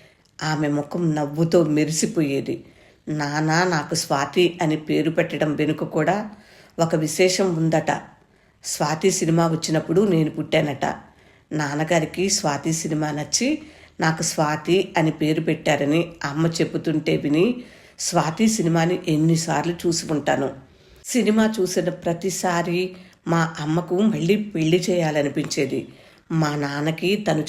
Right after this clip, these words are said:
చనిపోతానని ముందే తెలిసేమో, అందుకే నాకు ఈ పేరు పెట్టారేమో అని తెగ ఆలోచనలు ముంచుకొచ్చేవి. అమ్మని ఆ మాటే అడిగితే చప్పున పెదవులపై చూపుడు వేలుంచి, "తప్పు,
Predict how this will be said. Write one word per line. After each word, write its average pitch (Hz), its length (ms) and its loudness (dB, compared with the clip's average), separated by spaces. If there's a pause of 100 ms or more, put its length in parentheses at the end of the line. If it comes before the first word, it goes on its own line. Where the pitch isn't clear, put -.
చనిపోతానని 160 600 0
ముందే 160 340 4
తెలిసేమో, 170 600 0 (680)
అందుకే 165 380 2
నాకు 170 280 0
ఈ 160 60 2
పేరు 160 300 2
పెట్టారేమో 156 640 0 (480)
అని 160 340 0 (240)
తెగ 160 280 2 (140)
ఆలోచనలు 156 680 2
ముంచుకొచ్చేవి. 147 880 -2 (560)
అమ్మని 160 380 2 (160)
ఆ 156 120 -2
మాటే 160 500 -2
అడిగితే 165 580 0 (300)
చప్పున 180 500 2
పెదవులపై 165 640 2
చూపుడు 160 440 0
వేలుంచి, 165 720 0 (360)
"తప్పు, 165 420 -2